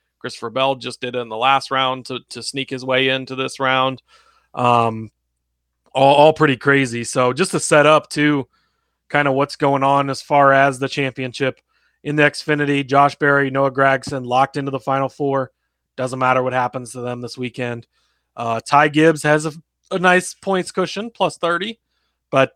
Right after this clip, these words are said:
you know, we've seen that that doesn't necessarily always matter so much.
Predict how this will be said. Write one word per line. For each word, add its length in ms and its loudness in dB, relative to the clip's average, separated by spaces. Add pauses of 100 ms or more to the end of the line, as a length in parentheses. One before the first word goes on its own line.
(160)
you 100 -10
know, 140 -4
we've 240 -6
seen 220 -8
that 100 -2
that 160 -2
doesn't 200 -4
necessarily 560 2 (240)
always 220 2
matter 260 4
so 200 -4
much. 340 -2